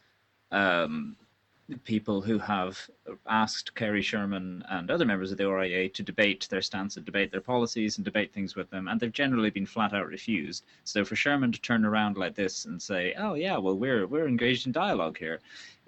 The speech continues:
Yeah, in, in dialogue on their own turf, on their own terms, which they're quite happy to do. I don't know. This, it just sounds like he's reframing the discussion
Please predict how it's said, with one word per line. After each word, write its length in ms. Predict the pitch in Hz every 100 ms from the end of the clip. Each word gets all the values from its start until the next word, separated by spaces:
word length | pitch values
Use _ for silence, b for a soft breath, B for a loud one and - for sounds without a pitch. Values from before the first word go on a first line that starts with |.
| -
Yeah, 240 | 123 -
in, 200 | - 113
in 180 | 135 139
dialogue 480 | 143 139 127 120 110
on 140 | 127
their 180 | 117 117
own 180 | 117 104
turf, 360 | - 110 107 113
on 120 | 101
their 160 | 92
own 180 | 98 95
terms, 600 | - 143 85 78 104 - b b b b _ _ _ _ _ _ _
which 260 | 113 101 -
they're 140 | 101
quite 260 | - 104 92
happy 300 | 110 - 90
to 120 | 95
do. 260 | 127 104 78
I 160 | 139 135
don't 140 | 95
know. 160 | 76 82
This, 160 | 104
it 200 | - 110
just 200 | - 113
sounds 240 | - 110 101
like 160 | 95
he's 180 | - 98
reframing 640 | 107 117 104 110 101 92
the 60 | 92
discussion 640 | 92 - 90 - 92 85